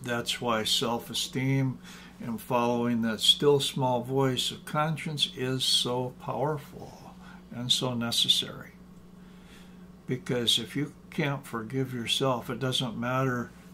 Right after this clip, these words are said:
if other people can forgive you. You know, you, you gotta,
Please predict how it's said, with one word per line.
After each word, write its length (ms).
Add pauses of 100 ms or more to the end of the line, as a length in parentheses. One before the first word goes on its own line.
(120)
if 180
other 240
people 420
can 240
forgive 500
you. 160 (1700)
You 100
know, 300 (280)
you, 200 (100)
you 140
gotta, 420